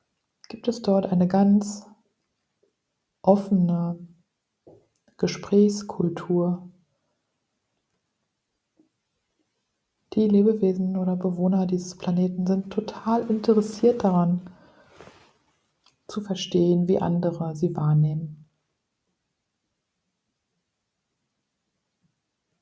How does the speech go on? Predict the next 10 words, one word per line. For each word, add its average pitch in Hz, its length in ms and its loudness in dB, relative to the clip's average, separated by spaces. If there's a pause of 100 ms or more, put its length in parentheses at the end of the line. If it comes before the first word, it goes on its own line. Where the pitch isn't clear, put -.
(800)
Sie - 120 -4
fühlen 214 280 2
sich 208 160 2
auch 180 100 0
nicht 202 200 4
schlecht 214 380 0
oder 196 160 2
schuldig, 185 720 2
wenn 175 220 0
sie 170 420 -4